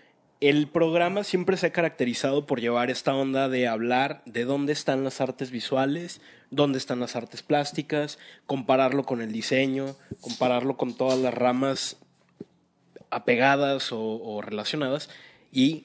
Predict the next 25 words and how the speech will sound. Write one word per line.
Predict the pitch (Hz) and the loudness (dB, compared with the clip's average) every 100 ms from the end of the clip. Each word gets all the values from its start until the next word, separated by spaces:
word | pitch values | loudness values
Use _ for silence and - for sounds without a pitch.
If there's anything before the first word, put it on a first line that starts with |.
| - | -8
como | 113 107 | -4 -2
bien | 104 110 | 0 0
dice | 113 110 123 | -2 -4 -4
Fer, | 180 185 | -4 -4
¿no? | 120 147 - - _ _ _ _ _ | -6 -10 -12 -20 _ _ _ _ _
Sí, | - - 123 139 | -12 -4 0 2
de | 135 123 | 4 2
hace | 117 - | 2 -2
un | 120 | -4
rato | 113 110 113 | -4 -6 -8
acá | - | -8
se | 107 - | -8 -6
ve | 107 107 | -6 -4
un | 113 | -6
crecimiento | 107 117 - 107 104 - 107 - _ _ | -6 -8 -8 -10 -12 -10 -12 -14 _ _
muy | 101 104 139 139 | -8 0 0 0
cabrón | 117 107 107 110 | -2 -4 -6 -8
de, | 110 107 | -10 -12
de | 107 | -18
tatuaje, | 104 117 - 107 - 120 117 - - _ _ _ _ _ | -14 -12 -8 -8 -6 -8 -8 -14 -20 _ _ _ _ _
como | - 101 | -20 -20
tú | - | -10
dices, | 107 98 101 90 | -8 -8 -12 -14
bueno, | 107 110 120 135 156 _ _ _ _ | -10 -6 -4 -6 -8 _ _ _ _
malo, | 104 113 135 151 156 | -8 -4 -4 -4 -8